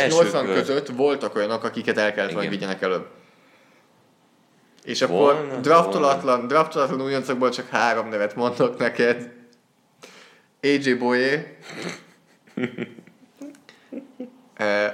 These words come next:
Speaker 2: aki a Texanshoz került, és ott be is került, tehát ő, ő
Speaker 1: Ben, aztán vitt a nagy lóvét.
Speaker 2: Igen. Jack Doyle,
Speaker 1: Igen,
Speaker 2: Indianapolis
Speaker 1: Colts.
Speaker 2: Colts tight end, őt a Titans vitte el egyébként. És akkor a harmadik, a,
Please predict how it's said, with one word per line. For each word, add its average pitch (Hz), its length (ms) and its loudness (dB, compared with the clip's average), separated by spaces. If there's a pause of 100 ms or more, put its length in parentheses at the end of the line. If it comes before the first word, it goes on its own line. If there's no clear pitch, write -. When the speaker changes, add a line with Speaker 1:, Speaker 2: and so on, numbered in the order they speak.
(140)
Speaker 2:
aki 131 380 2
a 117 120 4
Texanshoz 117 520 0
került, 190 260 0
és 254 100 -2
ott 220 160 -4
be 101 100 0
is 104 180 -4
került, 95 320 -2
tehát 104 160 -6
ő, 107 160 -2
ő 110 260 -4
Speaker 1:
Ben, 120 500 2
aztán - 280 -2
vitt 127 180 -4
a 101 40 -4
nagy 95 180 0
lóvét. 76 360 -6
Speaker 2:
Igen. - 240 -16 (200)
Jack 135 280 2
Doyle, 127 380 0 (1040)
Speaker 1:
Igen, 127 380 -4
Speaker 2:
Indianapolis 110 460 0
Speaker 1:
Colts. - 60 -12 (220)
Speaker 2:
Colts 117 140 0
tight 120 140 -6
end, 170 240 -6
őt 107 120 -8
a 104 60 -6
Titans 104 420 0
vitte 101 280 -8
el 110 80 -4
egyébként. 113 480 -10 (800)
És 185 180 0
akkor 131 220 -2
a 98 100 2
harmadik, 113 480 -2 (280)
a, 104 60 0